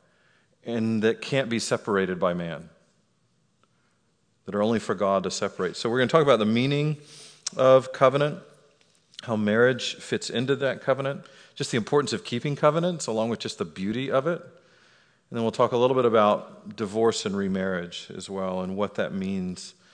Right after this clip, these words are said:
for the marriage covenant. That a covenant is an agreement between two or more parties.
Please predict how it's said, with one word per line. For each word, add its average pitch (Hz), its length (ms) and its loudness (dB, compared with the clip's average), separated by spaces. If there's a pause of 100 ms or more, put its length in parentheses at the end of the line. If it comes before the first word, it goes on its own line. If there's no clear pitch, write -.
(280)
for - 140 -8
the 95 100 -2
marriage 92 380 -4
covenant. 87 440 -8 (960)
That 143 100 4
a 143 40 4
covenant 156 460 8
is 127 160 0
an 127 60 2
agreement 120 540 0
between 120 380 0
two 139 320 0
or 139 120 6
more 123 220 6
parties. 127 760 0